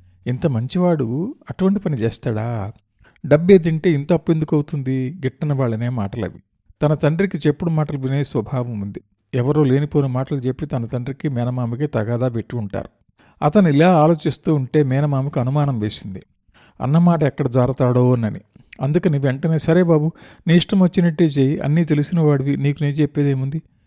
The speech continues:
మరి ఇవాళే రాతకోతలు పూర్తి చేసుకుందామా?" అని అడిగాడు. సీతారామారావు తనకు రావాల్సిన నలభై వేలకు గాను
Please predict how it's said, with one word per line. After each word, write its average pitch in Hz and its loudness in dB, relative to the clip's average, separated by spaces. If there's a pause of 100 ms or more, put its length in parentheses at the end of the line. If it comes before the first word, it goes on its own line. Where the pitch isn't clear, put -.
(160)
మరి 135 4
ఇవాళే 139 4
రాతకోతలు 147 0
పూర్తి 139 -4
చేసుకుందామా?" 131 -4 (520)
అని 131 -2
అడిగాడు. 104 -6 (240)
సీతారామారావు 139 0 (100)
తనకు 135 0
రావాల్సిన 151 0
నలభై 127 0
వేలకు 127 -2
గాను 127 -2